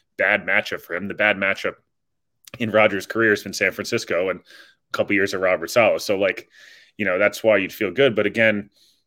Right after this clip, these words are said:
the Jets, I think a lot of fans just are so scared of, like, Bill against a young quarterback and a guy that he's, once he gets his claws on you as a young quarterback, it's kinda hard to shake it. That's why, like, I don't know, when the, the Pats play Tua, Tua had at least some success early on. He's five and oh against him now because, like,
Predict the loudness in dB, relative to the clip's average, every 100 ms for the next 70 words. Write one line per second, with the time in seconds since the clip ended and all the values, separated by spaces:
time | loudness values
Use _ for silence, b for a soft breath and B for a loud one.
0 | -10 0 0 0 -10 -14 _ -6 -6 2
1 | 0 2 -4 -4 -6 -12 -14 -16 -12 -6
2 | -6 -6 0 0 0 -2 -4 -4 _ _
3 | _ -6 -4 -6 -8 -6 -6 -6 -6 -4
4 | 0 0 0 -2 _ -10 -2 0 0 0
5 | -6 -6 -10 b b b b b 2 2
6 | 4 2 0 -6 6 8 8 6 2 2
7 | -2 -2 -6 -6 -6 -4 0 -2 -2 -8
8 | -6 -4 -2 -2 -4 0 0 2 0 2
9 | 2 4 4 0 _ _ _ _ -18 -8
10 | -8 -8 -10 -10 _ -12 -2 2 2 2
11 | -2 2 4 8 6 4 B B B B
12 | B _ -2 4 8 8 6 0 -2 -8
13 | -8 2 2 2 -4 -2 2 2 0 0
14 | 2 2 2 2 0 -4 -4 -2 -2 -2
15 | -4 -4 -6